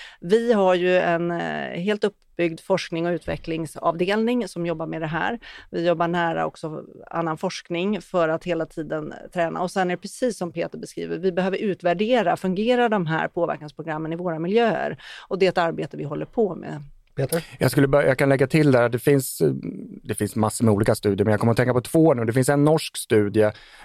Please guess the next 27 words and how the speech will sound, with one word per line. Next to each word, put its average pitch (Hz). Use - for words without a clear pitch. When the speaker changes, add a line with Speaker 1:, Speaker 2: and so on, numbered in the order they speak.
Speaker 3:
med, 107
med 113
tanke 107
på 107
att -
Norge 104
också 101
är 107
vårt 107
grannland 104
och 113
det -
kan 104
finnas 101
viss, -
vissa 110
likheter 104
och 98
så 104
vidare, 101
där 104
man 104
har 104
testat 104
ett -
specifikt, 104
eh, 101